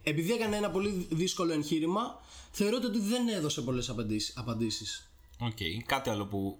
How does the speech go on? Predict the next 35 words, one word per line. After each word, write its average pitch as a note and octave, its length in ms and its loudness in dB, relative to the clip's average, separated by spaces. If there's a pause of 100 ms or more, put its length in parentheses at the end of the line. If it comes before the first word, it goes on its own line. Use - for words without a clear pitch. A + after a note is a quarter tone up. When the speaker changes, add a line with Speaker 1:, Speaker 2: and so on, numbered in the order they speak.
(160)
Speaker 2:
γουστάρω G#2 360 0
να F#2+ 80 -2
συζητήσουμε F#2 560 -6
στο E3 100 2
Speaker 1:
Ναι, G3 100 2
ναι, F#3+ 60 2
Speaker 2:
τέλος. F3+ 260 2
Speaker 1:
ναι, D#3+ 60 0
ναι, D3 220 0 (140)
εννοείται. D#3+ 380 2 (760)
Speaker 2:
Λοιπόν, G#2 760 0
και D3 140 0
μετά, C#3 320 0
λοιπόν, F3+ 380 0
είναι F#3+ 260 -2
το E3 460 2
Devastated. C3 640 0 (160)
Πάρα C3 260 2
πολύ G#2 200 0
δυναμικό G2+ 480 -2
κομμάτι, F#2 640 -2
πάρα A#2 160 2
Speaker 1:
Και A2+ 80 0
Speaker 2:
πολύ G2+ 220 -2
κάτσι. B2 560 -2
Speaker 1:
Και D3 180 0
ωραίο C#3 220 2
κλιπ. D#3+ 540 0 (300)
Θυμάμαι C#3+ 400 0
στο E3 140 -2
κλιπ, D#3 360 0
ε... C#3+ 540 0
Δηλαδή C3 240 2
αυτό D#3 180 0
που D3+ 120 2